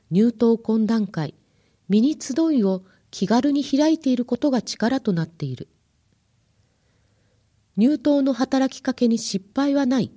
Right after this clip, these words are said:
一回一回の働きかけに大切な意味があるとの第二決議の呼びかけに応え、支部や党機関で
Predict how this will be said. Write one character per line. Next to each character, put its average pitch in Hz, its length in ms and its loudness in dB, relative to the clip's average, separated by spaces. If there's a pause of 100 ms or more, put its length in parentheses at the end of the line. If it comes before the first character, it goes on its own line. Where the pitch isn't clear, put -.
(1120)
一 202 180 -4
回 330 300 0
一 330 100 -6
回 233 260 0
の 180 100 0
働 208 440 -2
き - 60 -18
か 202 120 -2
け 196 140 -4
に 185 120 -2
大 185 240 -2
切 294 280 -4
な 302 100 -2
意 302 120 -4
味 269 140 0
が 185 140 0
あ 170 60 0
る 120 160 -6 (240)
と 269 100 2
の 214 220 2 (380)
第 220 220 4
二 254 120 0
決 254 320 -2
議 180 80 -2
の 151 120 -2
呼 135 120 -6
び 202 140 -4
か 214 120 -4
け 202 140 -2
に 185 120 -4
応 175 140 -6 (140)
え、 175 200 0 (720)
支 247 200 2
部 226 100 4
や 175 160 4
党 196 240 0
機 - 160 -12
関 202 240 0
で 170 220 -2